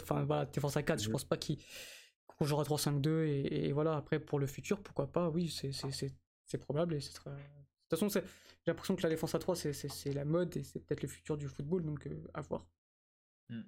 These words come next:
Speaker 2: Ouais, mais après, ça se fait sur le long terme, c'est des,
Speaker 1: C'est ça.
Speaker 2: je, je, après, je me connais pas très bien en système tactique, mais, euh,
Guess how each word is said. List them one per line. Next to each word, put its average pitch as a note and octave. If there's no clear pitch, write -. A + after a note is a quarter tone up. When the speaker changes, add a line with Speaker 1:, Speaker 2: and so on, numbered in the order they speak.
Speaker 2:
Ouais, A2+
mais A2
après, G#2
ça G#2
se -
fait G#2
sur G#2+
le G#2
long G#2
terme, A2+
c'est G2
des, F#2
Speaker 1:
C'est G2
ça. G2
Speaker 2:
je, -
je, -
après, G2
je G#2+
me G#2+
connais G#2+
pas G#2
très -
bien A2
en G#2+
système G#2
tactique, -
mais, F#2+
euh, F#2